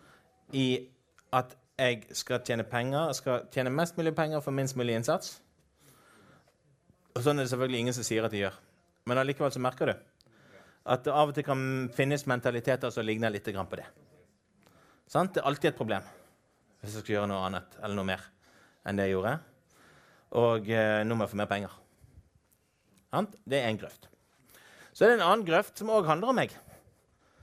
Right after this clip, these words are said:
som handler om perfeksjonisme. For perfeksjonisme er ikke bundet i at Gud har kalt meg. Perfeksjonisme er bundet i at jeg vil at andre skal synes at jeg gjør en god jobb. Jeg vil se bra ut.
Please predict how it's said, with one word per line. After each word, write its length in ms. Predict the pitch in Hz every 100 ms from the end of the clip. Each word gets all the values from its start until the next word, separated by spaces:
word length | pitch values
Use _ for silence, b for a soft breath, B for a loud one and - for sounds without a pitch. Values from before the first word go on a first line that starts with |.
| b b b
som 180 | - 160
handler 220 | 175 190
om 60 | 180
perfeksjonisme. 580 | 175 175 - 165 151 95 b b b b b b _ _ _ _ b b b b b -
For 80 | 135
perfeksjonisme 800 | 170 170 180 196 220 - 160 143 151 -
er 220 | 185 170 143
ikke 220 | 139 143
bundet 400 | 131 135 147 143
i 160 | 131 123
at 100 | 120
Gud 160 | 139 123
har 80 | 113
kalt 240 | 127 120
meg. 240 | 110 147 151
Perfeksjonisme 720 | 127 131 117 131 143 - 117
er 80 | 110
bundet 340 | 104 110 131 110
i 60 | 123 135 B B B -
at 140 | 120
jeg 140 | 127 110
vil 140 | 101
at 100 | 101
andre 200 | 92 98
skal 200 | 98 101
synes 240 | - 98 92
at 120 | 92
jeg 120 | 101
gjør 140 | - 156
en 80 |
god 160 | 90 107
jobb. 160 | - - - _ _ - -
Jeg 120 | 113
vil 80 | -
se 100 | -
bra 100 | 92
ut. 220 | 90 -